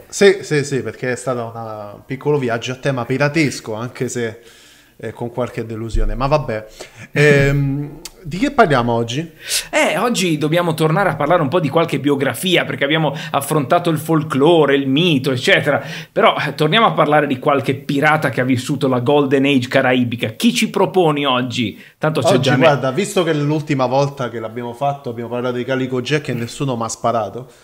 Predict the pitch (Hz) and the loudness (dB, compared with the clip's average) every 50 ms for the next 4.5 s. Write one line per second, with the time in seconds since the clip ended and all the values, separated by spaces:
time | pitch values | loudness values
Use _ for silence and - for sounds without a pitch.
0 | - - - 208 202 202 208 156 139 139 139 139 135 131 - - - - _ _ | -10 -2 -2 -2 0 0 -2 -2 0 0 2 2 0 -2 -4 -8 -16 -20 _ _
1 | _ _ _ _ - - 185 185 165 156 156 143 139 139 135 127 131 131 110 104 | _ _ _ _ 0 0 2 2 2 2 2 2 4 2 2 2 2 0 0 0
2 | 151 156 117 - - 147 135 131 127 104 98 98 110 135 151 131 131 127 120 131 | -2 -4 -4 -4 -2 -2 -2 0 -2 -4 -4 -4 -4 -4 -4 -2 -2 -2 -2 -2
3 | 127 147 143 143 143 139 135 143 143 151 165 160 147 143 151 135 131 123 - - | 0 0 0 2 0 0 0 0 0 2 2 0 0 0 -2 -2 -2 -2 -4 -10
4 | - - _ _ 113 104 147 143 139 135 | -20 -20 _ _ -2 2 4 4 4 2